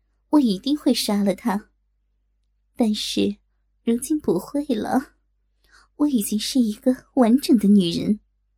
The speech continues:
想要我证明给你看吗？”令狐冲闻言，心中一惊，不知道这个恶魔会做出些什么，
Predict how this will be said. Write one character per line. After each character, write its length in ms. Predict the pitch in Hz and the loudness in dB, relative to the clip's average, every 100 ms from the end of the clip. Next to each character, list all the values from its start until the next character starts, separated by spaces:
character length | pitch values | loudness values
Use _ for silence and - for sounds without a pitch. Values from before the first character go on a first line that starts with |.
| _ _ _ _ _ | _ _ _ _ _
想 260 | - 262 233 | -4 -2 0
要 140 | 262 | 0
我 80 | 208 | -2
证 200 | 196 269 | 0 2
明 120 | 254 | 2
给 140 | 285 302 | 2 2
你 140 | 311 | 0
看 320 | - - 330 | -2 -10 -4
吗？” 460 | 311 240 - 254 - _ _ _ _ _ _ _ _ _ _ _ _ _ _ _ _ _ - | 0 2 0 -4 -6 _ _ _ _ _ _ _ _ _ _ _ _ _ _ _ _ _ -4
令 120 | 220 | -4
狐 140 | 208 | -2
冲 240 | 202 247 214 | -4 -4 -4
闻 220 | 196 214 | -2 -2
言， 220 | 175 196 - _ _ _ | -2 -6 -8 _ _ _
心 280 | - - 226 | -8 -4 -2
中 180 | 240 233 | 0 0
一 100 | 196 | -2
惊， 300 | - 220 - _ _ _ _ _ _ _ _ _ - | -4 -6 -8 _ _ _ _ _ _ _ _ _ -6
不 60 | 247 | -4
知 160 | - 220 | -2 -2
道 120 | 214 - | -4 -4
这 100 | 254 | -6
个 100 | 226 233 | -4 0
恶 80 | 196 | 0
魔 300 | 170 180 - _ | -2 -6 -8 _
会 180 | - 294 | -4 -2
做 200 | - 247 | 0 0
出 120 | - | 0
些 160 | 190 196 | -2 -4
什 160 | - | -4
么， 260 | 151 170 - | -4 -6 -10